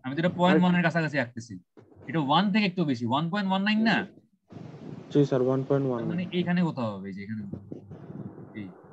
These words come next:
Speaker 1: তারপরের পয়েন্টটা কত?
Speaker 2: তারপরে জিরো পয়েন্ট ফাইভ নাইন ফাইভ, আর এটার জন্য মান হচ্ছে, আহ, সিক্সটি সেভেন পয়েন্ট ফাইভ।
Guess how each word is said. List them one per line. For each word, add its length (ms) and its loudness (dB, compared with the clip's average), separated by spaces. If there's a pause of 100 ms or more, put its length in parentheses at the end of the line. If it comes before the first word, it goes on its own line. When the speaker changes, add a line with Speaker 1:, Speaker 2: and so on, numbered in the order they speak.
(160)
Speaker 1:
তারপরের 300 2
পয়েন্টটা 280 4
কত? 300 0 (640)
Speaker 2:
তারপরে 420 4
জিরো 320 4
পয়েন্ট 400 0
ফাইভ 300 0
নাইন 260 -2
ফাইভ, 460 -2
আর 100 -2
এটার 220 -4
জন্য 240 -2
মান 260 0
হচ্ছে, 300 -2
আহ, 540 0
সিক্সটি 500 0
সেভেন 360 0
পয়েন্ট 300 -2
ফাইভ। 160 -4